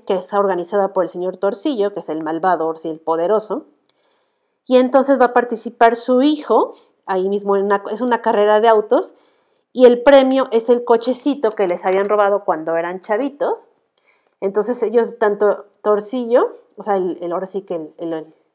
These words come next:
hombre poderoso, que es el que organiza ahí todo, le dice a su hijo que tiene que ganar y todo, pero resulta que los hermanos compiten porque, pues, necesitan recuperar ese cochecito,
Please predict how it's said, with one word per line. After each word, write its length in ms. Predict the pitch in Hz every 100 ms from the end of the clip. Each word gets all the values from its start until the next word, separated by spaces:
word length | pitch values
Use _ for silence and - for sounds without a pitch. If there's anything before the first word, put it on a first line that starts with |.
| -
hombre 300 | 190 190 196
poderoso, 720 | 190 180 190 214 208 214 339
que 80 | 202
es 80 | 190
el 120 | 185
que 80 | 196
organiza 440 | 170 170 185 196
ahí 180 | 175 185
todo, 420 | 202 208 202 - _ _ _ _ -
le 80 | 208
dice 220 | 208 220
a 60 |
su 140 | 214 220
hijo 240 | 220 233
que 80 | 202
tiene 340 | 202 185 180
que 120 | 180 170
ganar 340 | 180 208 220
y 80 | 240
todo, 440 | 311 254 247 240
pero 360 | 254 233 254 302 _ _ _
resulta 440 | 233 233 254 262 262
que 100 | 240
los 220 | 233 240
hermanos 400 | 240 240 247 247
compiten 640 | 247 226 269 - 226 240
porque, 300 | 208 190 185
pues, 160 | 175 180
necesitan 500 | 180 180 202 208 180
recuperar 560 | 180 175 170 185 190
ese 240 | 196 202 220
cochecito, 760 | 214 - 247 320 311 262 -